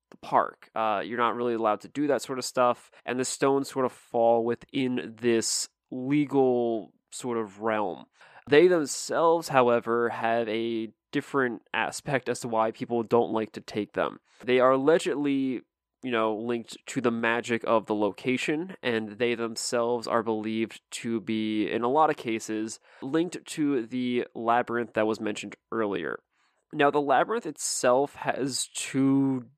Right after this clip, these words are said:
different names. I did mention the first one being Trolleborg,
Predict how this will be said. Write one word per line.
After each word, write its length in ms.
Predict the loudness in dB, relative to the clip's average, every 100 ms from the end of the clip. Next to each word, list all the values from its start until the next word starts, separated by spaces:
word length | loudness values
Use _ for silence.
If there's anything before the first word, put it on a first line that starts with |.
| _
different 420 | 0 0 4 2 2
names. 580 | -4 -2 -2 -4 -6
I 40 | -2
did 220 | 0 0
mention 360 | 0 -2 -2 -8
the 60 |
first 420 | -6 0 0 2
one 220 | 0 0 0
being 380 | -2 -2 -6 -12 -20 -20 _ -10
Trolleborg, 960 | 0 4 4 4 2 2 2 2 -4